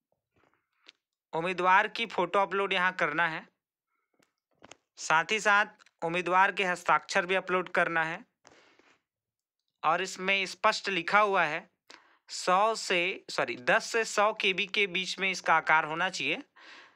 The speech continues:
ज़्यादा होने पर ये अपलोड नहीं होगा। उसके just नीचे देखिएगा माता या पिता के हस्ताक्षर को अपलोड करना है, या तो मम्मी या पापा,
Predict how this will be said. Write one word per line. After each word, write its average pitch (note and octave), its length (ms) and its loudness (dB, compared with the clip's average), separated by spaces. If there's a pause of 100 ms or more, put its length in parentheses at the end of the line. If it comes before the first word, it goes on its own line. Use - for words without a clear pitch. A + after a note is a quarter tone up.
(220)
ज़्यादा D#3 600 0 (640)
होने E3+ 400 -4
पर F3+ 200 -2
ये E3+ 100 -4
अपलोड D#3 360 -2
नहीं C3 240 -4
होगा। D#3 240 -4 (1300)
उसके F#3+ 260 -4
just G3 260 -2
नीचे G#3+ 220 -2
देखिएगा F#3+ 420 0
माता D#3+ 480 2
या A3+ 180 2
पिता F#3+ 360 0
के F#3 160 -4
हस्ताक्षर E3+ 680 -2
को E3+ 120 -2
अपलोड B2 360 -4
करना A2+ 280 -4
है, A#2+ 120 -6
या D#3 80 -4
तो E3+ 140 -6
मम्मी D#3+ 340 -4
या F#3 100 -2
पापा, C3 360 -4